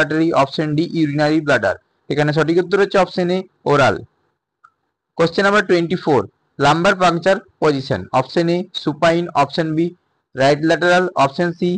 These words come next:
left lateral, option D, prone। সঠিক উত্তর হচ্ছে অপশন সি, লেফট ল্যাটারাল। Question number twenty-five, twenty-two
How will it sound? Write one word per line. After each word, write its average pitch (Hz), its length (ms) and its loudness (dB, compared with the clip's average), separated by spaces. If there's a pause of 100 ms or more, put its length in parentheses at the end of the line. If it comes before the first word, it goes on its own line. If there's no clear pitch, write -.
(240)
left 151 180 2 (100)
lateral, 165 340 2 (180)
option 156 260 -2 (100)
D, - 20 2 (200)
prone। 135 260 2 (360)
সঠিক 165 300 2
উত্তর 180 220 -2
হচ্ছে 190 220 0
অপশন 175 300 -2
সি, 185 100 -2 (420)
লেফট 180 220 2 (100)
ল্যাটারাল। 113 380 2 (1500)
Question 175 300 0
number 202 240 2
twenty-five, 165 540 0 (1000)
twenty-two 208 520 0